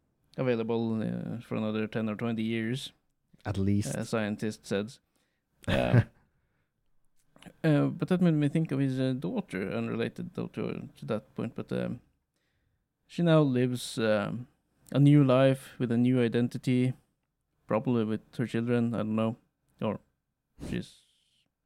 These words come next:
Speaker 2: Her b-, brothers
Speaker 1: she's, she's
Speaker 2: and
Speaker 1: in
Speaker 2: sisters.
Speaker 1: her forty, fifty, fifties now, perhaps the kids are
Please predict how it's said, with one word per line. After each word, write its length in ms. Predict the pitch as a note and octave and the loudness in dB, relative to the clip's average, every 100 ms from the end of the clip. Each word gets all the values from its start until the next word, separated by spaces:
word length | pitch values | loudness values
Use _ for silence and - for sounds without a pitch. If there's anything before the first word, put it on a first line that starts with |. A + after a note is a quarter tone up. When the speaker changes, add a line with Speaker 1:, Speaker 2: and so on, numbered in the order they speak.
| _ _ _ - | _ _ _ -4
Speaker 2:
Her 320 | G2 F#2 G2+ - _ _ - | 0 0 -4 -12 _ _ -10
b-, 140 | - - | -8 -6
brothers 300 | - G2 - | 0 2 4
Speaker 1:
she's, 160 | - C3 | 2 4
she's 220 | C3+ B2 | 2 2
Speaker 2:
and 120 | B2+ | 4
Speaker 1:
in 60 | A#2+ | 2
Speaker 2:
sisters. 220 | A2+ A#2 | 2 0
Speaker 1:
her 40 | A#2+ | 0
forty, 580 | C3+ B2+ B2 B2 A#2+ A#2 | 4 4 6 4 4 2
fifty, 440 | B2 A2+ _ - | -2 -6 _ -14
fifties 480 | C3+ B2 - B2 A#2 | -4 -4 0 0 2
now, 340 | B2 A#2+ A#2+ - | 2 2 0 0
perhaps 440 | B2+ A#2+ - - | -2 -2 -4 -12
the 100 | - | -8
kids 360 | - A#2+ A#2 - | -4 -4 -6 -4
are 360 | A#2 G#2+ G2+ | 0 0 -4